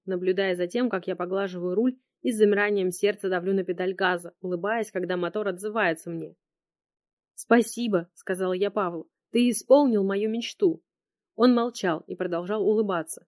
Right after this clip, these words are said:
Мы сделали еще пару кругов по улицам нашего района, и я повернула к дому.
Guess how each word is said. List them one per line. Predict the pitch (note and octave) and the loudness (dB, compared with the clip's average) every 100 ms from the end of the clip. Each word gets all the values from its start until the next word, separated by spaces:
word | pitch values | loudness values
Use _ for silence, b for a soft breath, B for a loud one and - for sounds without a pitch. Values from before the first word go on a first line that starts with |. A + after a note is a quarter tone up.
| _ _ _ G3 | _ _ _ 2
Мы | F#3 | 2
сделали | F#3 G#3 F#3+ F#3+ | 4 4 2 -2
еще | G3+ A#3 F#3 | -4 -6 -4
пару | F#3+ F#3 | -4 -4
кругов | F#3+ F#3 G3+ | -6 -4 -4
по | G3 | -2
улицам | F3+ G#3+ G3 - F3 | 0 2 0 -2 -6
нашего | F#3+ F#3+ F#3 | -6 -6 -6
района, | F#3+ F#3 G#3 B3+ | -2 0 0 0
и | G3+ G#3 | 2 2
я | A#3 | 4
повернула | A#3 G3 F3 F#3+ G3 | 2 -2 -2 -4 -4
к | G3+ | -2
дому. | F#3 D#3+ D3+ | 0 0 -2